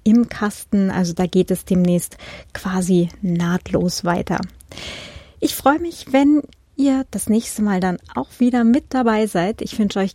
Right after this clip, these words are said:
ganz schöne Weihnachten. <laughs> Ganz vielleicht hören wir uns, äh, vorher nochmal. Äh, mal gucken, wie gut ich jetzt hier, äh, mit meiner Zeiteinteilung, äh, vor den Feiertagen hinkomme. Schauen wir mal.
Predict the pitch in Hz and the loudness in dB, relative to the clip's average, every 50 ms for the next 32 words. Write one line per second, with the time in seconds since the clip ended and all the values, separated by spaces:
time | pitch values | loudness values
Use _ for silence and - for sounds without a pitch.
0 | - - - - - 175 196 196 196 185 - - 208 196 190 196 185 175 156 151 | -8 -8 -6 -4 -2 0 0 0 0 -2 0 0 2 2 2 2 2 2 0 0
1 | 170 185 214 - - 233 247 403 - - - - - - - - 240 - - - | 0 -2 -4 0 0 0 0 0 -2 -4 -2 -2 -2 -2 -2 -4 -4 -4 -4 -8
2 | - _ - - - - - - - - - - - 277 302 392 440 - - - | -14 _ -14 -14 -12 -12 -12 -14 -16 -18 -14 -6 -2 0 0 0 -2 -2 -2 -2
3 | 339 339 330 - - 285 311 330 311 277 220 214 220 214 - - - - 226 220 | -2 -2 -6 -6 -2 0 2 2 4 4 2 2 0 -2 -4 -4 -2 0 2 2
4 | 208 - - 233 226 220 220 202 202 202 - 202 175 - - 277 359 339 - 247 | 2 0 0 2 2 2 2 0 0 -2 0 0 0 0 0 -2 -2 -2 0 0
5 | 254 254 254 269 269 - - 247 240 - 294 285 - 320 311 294 262 - 247 233 | 0 0 0 -2 -4 -2 -2 -4 -2 -2 -2 -2 0 0 0 0 0 -2 -4 -2
6 | - - 277 285 - 277 254 - 269 262 262 - - - - 247 254 247 247 247 | 0 -2 -2 -2 -2 -4 -2 0 0 0 0 -2 -8 -4 0 0 2 2 2 2
7 | 240 - 214 226 226 220 220 233 247 262 - - 247 240 233 233 226 - - 226 | 0 0 0 0 0 0 0 0 -2 -2 -2 -2 0 0 2 0 0 0 0 0
8 | 220 240 - - 208 202 - - 220 202 202 202 202 202 202 208 196 - - - | 0 0 0 -2 -2 -4 -2 -2 0 0 2 2 2 2 2 0 0 -4 -6 -6
9 | 214 196 180 185 - - - 226 233 233 202 214 208 214 208 - - 196 196 202 | -4 -2 -2 -4 -6 -2 0 2 2 2 2 2 0 0 -2 -2 -4 -2 -2 -2
10 | 196 196 - - 202 185 185 180 185 185 208 240 247 - - 180 180 196 247 277 | -2 -4 -4 -4 -2 -2 -2 0 0 0 0 0 0 0 -2 -2 -2 -2 -4 -6
11 | - - - 214 220 226 220 185 175 175 175 233 | -8 -4 0 0 2 2 2 0 0 -2 -4 -6